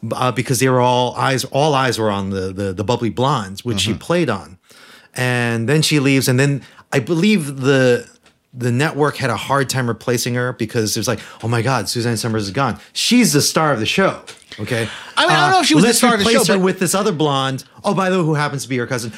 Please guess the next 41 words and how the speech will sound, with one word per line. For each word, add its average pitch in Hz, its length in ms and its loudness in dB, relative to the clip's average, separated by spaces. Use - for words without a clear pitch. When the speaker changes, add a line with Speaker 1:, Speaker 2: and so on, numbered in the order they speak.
Speaker 1:
Let's 214 220 0
replace 208 380 -2
that, 196 460 -2
Speaker 2:
<laughs> 247 140 0
Speaker 1:
that 214 200 0
one 143 320 0
with 185 240 0
Speaker 2:
one? - 100 -16
Speaker 1:
Priscilla 160 340 0
Barnes. 135 680 -2
Speaker 2:
Well, 240 140 -4
I 277 100 0
think 311 240 -4
it's 269 120 -4
also 254 300 0
mo-, 202 160 0
I 180 80 0
think 208 160 -4
it's 147 100 -6
more 165 320 -2
along 143 300 -2
the 127 60 -4
lines 120 380 -2
of, 98 540 -6
like, 104 320 -6
while 113 260 -4
I 127 80 -2
wouldn't 143 280 -4
say 127 180 -4
that 104 80 -8
Suzanne 113 320 -8
Summers 98 320 -8
was 92 160 -8
the 90 80 -12
star 98 540 -4
any 101 200 -6
more 95 300 -6
than, 90 480 -8
um, 78 560 -8
Speaker 1:
John 104 160 -8
Ritter. 95 320 -8